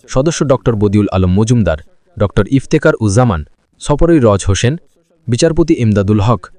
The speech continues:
ও ডক্টর মুহাম্মদ আইয়ুব মিয়া এবং বিশেষ সহকারী মুনির হায়দারকে ধন্যবাদ জানান। এর পাশাপাশি গণমাধ্যমের প্রতিনিধিবৃন্দ,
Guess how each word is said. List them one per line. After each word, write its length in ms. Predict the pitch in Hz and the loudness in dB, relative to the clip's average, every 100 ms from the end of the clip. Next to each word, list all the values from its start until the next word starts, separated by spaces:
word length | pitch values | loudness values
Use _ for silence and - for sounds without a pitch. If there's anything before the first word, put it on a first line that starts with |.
| _ _ | _ _
ও 60 | 101 | 0
ডক্টর 320 | 104 - 107 | 0 2 2
মুহাম্মদ 400 | 107 127 147 147 | 4 4 2 0
আইয়ুব 240 | 107 110 98 | 2 2 2
মিয়া 180 | 104 98 | 0 0
এবং 240 | 101 98 | 0 0
বিশেষ 240 | 113 135 | 0 -2
সহকারী 500 | - 127 120 127 127 - _ _ 120 | -2 -2 0 0 -2 -4 _ _ 0
মুনির 240 | 156 151 | 2 2
হায়দারকে 400 | 117 98 95 143 | 2 0 0 0
ধন্যবাদ 440 | 104 98 90 87 | 2 0 0 -2
জানান। 320 | 82 87 80 73 _ _ _ - | -2 -4 -4 -8 _ _ _ -6
এর 160 | 98 95 | -4 0
পাশাপাশি 540 | 101 113 117 - 139 - _ - | -2 0 -2 0 -2 -4 _ -2
গণমাধ্যমের 600 | 117 156 165 147 160 160 | 0 2 2 0 0 2
প্রতিনিধিবৃন্দ, 800 | 131 117 110 104 95 123 127 | 0 0 0 0 0 0 0